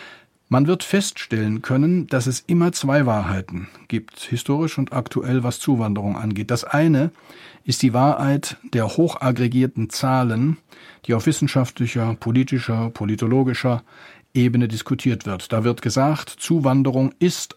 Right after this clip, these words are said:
eine kulturelle Bereicherung. Naja, das ist sehr schön, das ist auch sicherlich sehr richtig, das ist auch retrospektiv sehr richtig. Die andere Ebene ist die erlebte Wirklichkeit des Alltags.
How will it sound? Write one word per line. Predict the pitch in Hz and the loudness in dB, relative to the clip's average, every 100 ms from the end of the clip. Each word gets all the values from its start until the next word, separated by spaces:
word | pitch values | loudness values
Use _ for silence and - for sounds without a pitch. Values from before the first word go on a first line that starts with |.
| - | -2
eine | 123 135 139 135 | 0 2 2 2
kulturelle | 127 131 131 117 117 | 2 0 2 2 2
Bereicherung. | 113 113 117 104 90 90 - - | 2 0 0 -2 -8 -10 -16 -6
Naja, | 95 120 107 - _ - - _ - | 0 2 0 -2 _ -20 -20 _ -2
das | 104 | -2
ist | - 123 | 0 -2
sehr | - 95 | 0 -2
schön, | - 110 143 | -2 2 2
das | 160 - | 2 0
ist | - | -2
auch | 113 | -4
sicherlich | - 117 101 98 98 | -2 -2 0 -2 -4
sehr | 107 95 | -4 -4
richtig, | 101 - 156 | -4 -2 -2
das | 127 - | -2 -4
ist | 123 | -4
auch | - 101 - | -4 -4 -2
retrospektiv | 104 - 117 - 120 - 120 - - - - | -4 -4 -8 -4 -6 -2 -4 -4 -14 -20 -2
sehr | 120 151 | 2 2
richtig. | 151 - 98 | 0 -4 -6
Die | - - - | -4 -4 -2
andere | 214 202 120 | 0 0 0
Ebene | 113 113 131 143 | 0 0 0 0
ist | 151 - | -2 -2
die | 135 - | -4 -2
erlebte | 123 127 165 185 - 170 151 | 0 2 2 0 -2 0 0
Wirklichkeit | 123 165 - 156 - 139 | 2 0 0 -4 -2 -2
des | 143 - | -2 -4
Alltags. | 185 190 117 87 - | -2 0 -2 -4 -10